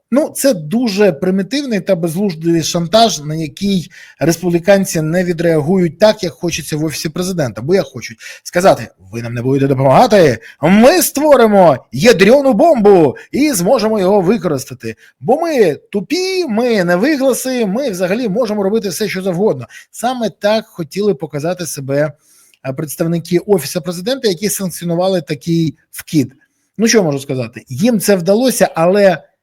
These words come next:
шантаж не спрацює. Навіть не буду пояснювати всі нюанси, чому це не спрацює, та, е, не буду казати про, е, зворотню реакцію,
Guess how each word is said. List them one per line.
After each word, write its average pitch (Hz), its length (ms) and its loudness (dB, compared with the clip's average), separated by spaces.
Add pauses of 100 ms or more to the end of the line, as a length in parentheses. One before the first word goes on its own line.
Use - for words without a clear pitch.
(200)
шантаж 190 640 -2
не 151 120 -8
спрацює. 113 540 -12 (680)
Навіть 269 300 4
не 233 100 4
буду 208 240 0
пояснювати 185 560 -2
всі 208 360 -2
нюанси, 170 720 0 (160)
чому 196 440 2
це 180 240 -4
не 185 180 -2
спрацює, 320 640 -2
та, 190 560 4 (480)
е, 165 380 6
не 160 380 0
буду 196 340 0
казати 175 560 0
про, 175 500 2 (920)
е, 143 100 2
зворотню 170 500 0
реакцію, 151 800 0